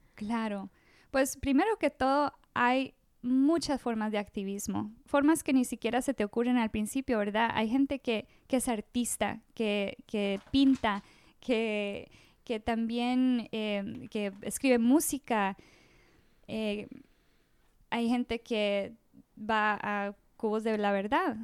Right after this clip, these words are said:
y a nosotros nos gusta hacer eso porque sentimos que la,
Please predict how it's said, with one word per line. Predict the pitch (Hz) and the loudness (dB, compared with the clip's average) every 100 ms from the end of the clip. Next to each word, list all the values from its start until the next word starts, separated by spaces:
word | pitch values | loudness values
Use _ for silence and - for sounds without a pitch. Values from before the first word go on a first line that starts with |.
| - | -10
y | - 226 220 214 - - - | -4 -2 -2 -4 -10 -18 -6
a | 233 | 0
nosotros | 247 262 277 311 | 2 0 -2 0
nos | 311 277 | 2 0
gusta | 247 269 262 | 0 -4 -4
hacer | 254 240 | -2 -2
eso | 208 208 254 262 _ | -2 -2 -4 -6 _
porque | - 226 226 - 220 208 - - | 2 2 2 -2 0 0 -4 -12
sentimos | - 233 240 262 285 - | -4 -2 0 2 2 0
que | 247 | -2
la, | 226 202 190 | 0 0 -2